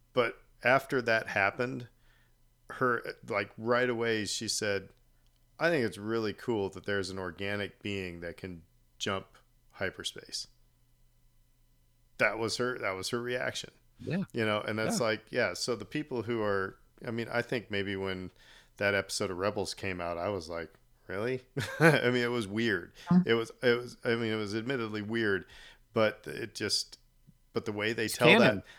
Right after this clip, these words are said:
Speaker 1: the way they tell the story, it makes sense, much to Fredo's, you know, point. It's like,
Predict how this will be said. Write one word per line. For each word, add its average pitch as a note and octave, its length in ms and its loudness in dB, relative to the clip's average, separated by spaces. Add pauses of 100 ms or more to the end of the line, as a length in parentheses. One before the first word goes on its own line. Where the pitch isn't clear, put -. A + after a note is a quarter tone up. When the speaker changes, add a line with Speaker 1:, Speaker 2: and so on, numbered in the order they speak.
(140)
Speaker 1:
the A2+ 80 -2
way A2+ 160 2
they A2+ 140 2
tell B2 240 2
the A2 100 0
story, A2 640 0
it G#2+ 180 -4
makes G#2 240 -2
sense, A2+ 300 -2
much G#2 300 -2
to G#2 180 2
Fredo's, G2+ 680 -2
you - 120 -8
know, F#2+ 160 -4
point. A2 440 -4
It's G2+ 220 -8
like, F#2+ 340 -2